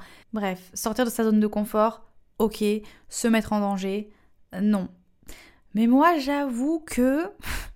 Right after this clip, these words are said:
J'ai tendance à me dire que je suis tellement bien dans ma petite zone de confort que tout le reste, c'est du danger. Et j'aime bien m'imaginer des scénarios dramatiques tout le temps,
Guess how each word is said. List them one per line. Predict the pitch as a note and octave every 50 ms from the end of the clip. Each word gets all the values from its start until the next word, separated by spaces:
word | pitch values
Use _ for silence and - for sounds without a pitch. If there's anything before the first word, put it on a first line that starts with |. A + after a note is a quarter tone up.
| - - - - - - - - - -
J'ai | G3+ G#3+ C#4 D#4+
tendance | D#4 - E4+ E4 C4+ B3 B3+ C4 C#4 D#4+ F4 - - -
à | - B3+ B3+
me | B3 B3 B3+
dire | A3+ - - D4 D#4 D#4 -
que | - A3+
je | -
suis | - A3+ A3
tellement | - - C4+ C#4+ D#4 D#4+ D#4 D4+ C#4+ C4+
bien | C#4+ C#4+ C4+
dans | C4+ B3+
ma | A#3 A#3
petite | A#3 A#3+ A3+
zone | A3+ A#3+ A#3
de | A3+ A3+
confort | A3+ - A3 G#3 - A3+ A#3 C#4 D4 -
que | - A3
tout | G#3+ - - C4+ C#4
le | C4
reste, | B3 B3 B3+ C#4+ D4 - -
c'est | - - A#3 A3+
du | G3+ G#3 G3+
danger. | G3 G#3+ G#3 G#3+ G3+ F#3+ F3 - - - _ _ _ - - - _ _ _ -
Et | - G#3+
j'aime | G#3 A3+ A3+ A3
bien | G#3 A3 C4 C4+
m'imaginer | C4 A#3+ A3+ A3 A3 G#3+ G3+ G#3+ A#3 A3+
des | A3+ G#3
scénarios | A3 - G#3 G#3 G3+ G3+ G#3+ A3+ A3+ A3
dramatiques | G#3+ G#3 G#3 G3+ G3+ G3+ - - A3+ -
tout | - - A3+
le | G#3
temps, | - G#3 F#3 - -